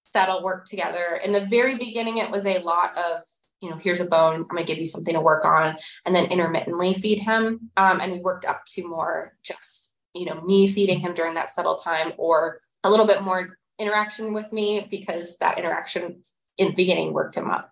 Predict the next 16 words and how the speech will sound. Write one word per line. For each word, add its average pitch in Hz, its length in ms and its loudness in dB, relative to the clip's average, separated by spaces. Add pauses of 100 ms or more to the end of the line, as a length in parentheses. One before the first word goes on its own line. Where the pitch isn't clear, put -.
But 202 180 2
then 214 140 4
we 214 100 0
would 208 160 -2
go 202 160 0
and 190 120 -6
do 190 160 -8
some 190 220 -8
sort 190 200 -4
of 185 80 -4
sniffy 185 340 -8
walk 170 300 2
across 165 400 -2
the - 100 -14
street. - 500 -8 (400)
And 170 480 2